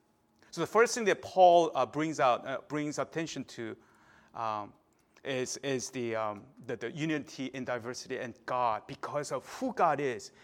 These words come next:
as a triune God. Even though there is one God, but there are diverse gifts. That's one thing, uh, that we have to, uh, understand.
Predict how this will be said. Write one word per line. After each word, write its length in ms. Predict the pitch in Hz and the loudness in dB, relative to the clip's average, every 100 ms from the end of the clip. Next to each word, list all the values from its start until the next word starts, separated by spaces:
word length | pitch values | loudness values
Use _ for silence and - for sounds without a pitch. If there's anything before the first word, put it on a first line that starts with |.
| - | -10
as 100 | 156 | -8
a 40 | |
triune 680 | - - - 208 185 165 127 | -4 -4 2 2 2 -2 -6
God. 380 | 143 143 127 107 - _ _ _ _ - | -6 -6 -6 -8 -16 _ _ _ _ 0
Even 280 | 214 202 190 | 2 4 2
though 80 | |
there 120 | 165 156 | 4 2
is 140 | - | 2
one 240 | 135 165 | -4 -4
God, 160 | 143 127 | -2 -6
but 180 | 131 113 | -4 -4
there 140 | 139 | -2
are 120 | 131 127 | -2 -2
diverse 560 | 127 123 120 123 - | -4 -6 -4 -6 -8
gifts. 480 | - 143 - - - _ _ - | -6 -6 -6 -10 -12 _ _ -8
That's 180 | 139 | -6
one 140 | 143 139 | 0 0
thing, 200 | 147 139 | 0 -8
uh, 100 | 131 | -8
that 200 | 117 120 | -4 -4
we 120 | 117 | -4
have 220 | 120 127 - | -4 -6 -8
to, 200 | 123 117 - - - | -10 -10 -14 -18 -4
uh, 120 | 120 | -4
understand. 680 | - 123 120 - - 151 110 | -2 -4 -2 -4 -4 -6 -6